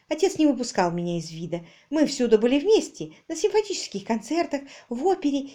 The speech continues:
и на благотворительных балах. Каждый год путешествовали. В Париже нас принимали по-королевски, а на кораблях мы всегда кушали за капитанским столиком. Отца я называла лучшим другом, а он присылал мне чайные розы и вишневый ликер.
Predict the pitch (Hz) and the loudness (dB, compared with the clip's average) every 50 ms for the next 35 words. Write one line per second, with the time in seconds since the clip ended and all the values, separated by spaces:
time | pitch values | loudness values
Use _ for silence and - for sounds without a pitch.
0 | - - 277 320 294 254 214 208 220 214 220 196 185 185 202 196 202 190 180 160 | -6 0 0 2 2 2 2 2 2 0 0 -2 -2 -4 -4 -6 -6 -6 -6 -6
1 | - - 160 156 156 151 151 - _ - - - _ - 196 185 175 165 180 170 | -4 -4 -4 -4 -6 -8 -10 -14 _ -20 -20 -16 _ -4 -2 -2 0 0 2 2
2 | 185 185 190 214 202 - 240 226 - 359 466 427 - - - - 160 156 151 151 | 2 0 0 -2 -4 -4 -2 -2 0 0 0 0 -2 -6 -8 -10 -8 -8 -10 -12
3 | - - - _ _ - 240 247 262 247 196 196 196 190 180 - - 185 180 185 | -14 -18 -20 _ _ 4 4 6 6 4 2 0 -2 -2 -2 -2 -4 -4 -4 -2
4 | 185 185 185 185 196 196 196 - 262 285 311 302 330 320 - - - - - 151 | -2 -2 0 0 0 -2 -2 0 0 0 2 2 2 2 0 0 -4 -10 -12 -12
5 | - - - - - - 208 226 220 220 220 214 214 220 233 370 440 427 - 311 | -12 -14 -16 -6 0 2 4 4 4 4 2 2 2 4 4 4 4 4 2 -2
6 | 302 - - 226 220 247 240 247 - 254 240 - 240 240 220 220 - - - - | -2 -2 -2 0 0 0 0 -2 -4 -6 -6 -4 -2 -2 -2 -2 -4 -8 -8 -4
7 | 208 233 254 262 254 220 - 202 180 190 190 - 359 403 381 - - 370 277 226 | -2 0 0 0 0 0 -2 -2 -2 -4 -6 -4 -4 -4 -4 0 2 4 4 4
8 | 226 233 - 320 311 - - _ _ _ _ - - - - - 269 269 262 - | 2 0 -2 -4 -6 -8 -12 _ _ _ _ -20 -20 -18 -10 -6 -6 -6 -4 0
9 | - 330 320 277 254 247 233 247 247 254 247 247 240 247 277 277 - 269 269 262 | 4 4 6 6 4 2 2 2 2 2 4 2 2 0 -2 -2 -2 -4 -4 -2
10 | 269 320 370 294 190 160 151 - - - - - - 240 285 330 320 - 254 240 | 2 4 4 4 2 0 -8 -12 -14 -20 -6 0 4 6 6 6 4 2 0 -2
11 | 233 - 226 226 233 226 226 220 214 214 - 349 370 339 277 254 226 196 175 175 | -2 0 0 2 2 2 2 2 0 0 0 0 0 2 2 2 2 2 2 0
12 | 175 156 156 170 165 - - - 247 254 247 254 240 - 262 269 247 220 196 180 | 0 -2 -4 -8 -10 -12 -12 -8 -6 -4 -2 -2 -4 -2 -2 -2 0 0 -2 -4
13 | 175 - - 165 160 160 | -4 -4 -4 -4 -4 -6